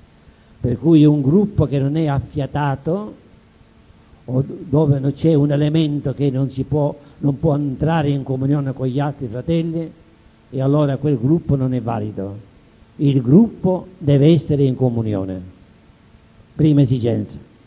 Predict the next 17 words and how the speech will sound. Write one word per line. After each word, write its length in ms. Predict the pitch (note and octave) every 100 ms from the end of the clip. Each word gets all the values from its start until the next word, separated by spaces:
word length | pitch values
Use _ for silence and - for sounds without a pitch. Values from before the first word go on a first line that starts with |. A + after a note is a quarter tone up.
| - _ _ _ - - - -
e 100 | C3+
deve 200 | D3+ A#3+
essere 240 | A3 F#3
un 120 | E3+
gruppo 420 | F3 C4 - E3+ D#3+ -
qualificato, 1080 | E3+ E3 C#3+ D3+ - C#3 C#3 C#3+ C3+ C#3 - - - - - _ _ _ - - - - _
dove 340 | - D3+ D#3 D3+
ci 180 | E3 D#3
sia 500 | D#3+ C#3 C#3+ E3 F#3 - - - - - - _ - _
un 240 | D3+ D3+ D3
minimo 480 | F#3 A3+ G#3+ F3 D#3
di 120 | D#3+
discernimento, 1040 | D3+ - D3 C3 C3+ B2+ A2+ G#2 G2+ F#2 D2+ - - _ _ _ _ - _ _ _ _ _ _ _ - _ _ _ _ - _ _ - _ _ _ _ _ _ _ _ _ - _ _ - _ - _ _ - -
un 260 | D3+ D#3+ D#3
minimo 460 | G3+ A3+ G3+ F3+
di 140 | E3 E3
intercessione. 1080 | D3+ D#3 C3 C3+ - A#2+ A2 G#2 G#2 G#2+